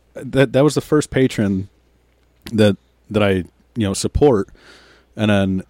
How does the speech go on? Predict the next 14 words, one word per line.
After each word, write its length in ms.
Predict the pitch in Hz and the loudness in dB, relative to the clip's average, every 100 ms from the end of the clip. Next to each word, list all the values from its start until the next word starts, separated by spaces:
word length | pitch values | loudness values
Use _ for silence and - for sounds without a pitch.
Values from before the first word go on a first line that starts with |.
| - | -6
uh, 380 | 104 110 92 87 - _ _ _ _ | -2 0 -2 -6 -14 _ _ _ _
this, 200 | 101 98 _ | -6 -6 _
this, 300 | - 101 - | -8 -6 -8
this 240 | - 104 110 | -10 -10 -4
little 160 | 110 | -2
podcast 680 | 101 110 101 - 104 101 - | -2 -4 -4 -4 -4 -2 -6
called, 280 | - 101 95 | -6 -6 -4
uh, 160 | 92 87 | -4 -6
Collision 460 | - 113 120 101 | -4 -2 0 -2
Shack. 360 | 95 - 92 90 | -4 -4 -6 -6
It's 140 | 101 | -8
a, 220 | 98 92 87 _ _ _ _ | -6 -6 -8 _ _ _ _
like, 260 | 98 95 - - - | -6 -6 -6 -16 -4
immature, 680 | 123 120 - 110 107 107 | 0 0 2 4 4 2